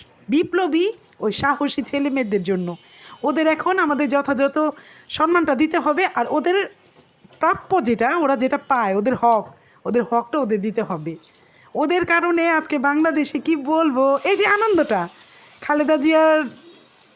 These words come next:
মানে, ওই লন্ডনে মা-, ও-, ওনাদের বাসায় যে আনন্দটা হচ্ছে, এই আনন্দটা আমাদের গোটা জাতির জন্য। অবিশ্বাস্য একটা কাহিনী, বেগম খালেদা জিয়া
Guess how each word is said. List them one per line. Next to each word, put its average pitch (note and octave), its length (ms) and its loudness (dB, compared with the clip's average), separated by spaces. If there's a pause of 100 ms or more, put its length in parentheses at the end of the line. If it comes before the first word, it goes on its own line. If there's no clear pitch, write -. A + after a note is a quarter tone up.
(280)
মানে, A#3 460 2
ওই A3+ 340 0 (680)
লন্ডনে E4+ 320 2
মা-, G4 180 2
ও-, D4+ 220 2
ওনাদের D4+ 300 2
বাসায় D4 260 0
যে C4+ 80 2
আনন্দটা D4 420 2
হচ্ছে, G3+ 400 -2 (400)
এই A#3+ 80 0
আনন্দটা F4 440 0
আমাদের B3 300 0
গোটা C#4+ 500 -2
জাতির C4 460 -2
জন্য। F#3 400 0 (1300)
অবিশ্বাস্য D4+ 600 0
একটা C#4+ 220 0
কাহিনী, B3+ 640 0
বেগম C4+ 400 0
খালেদা D4+ 420 0
জিয়া B3+ 380 0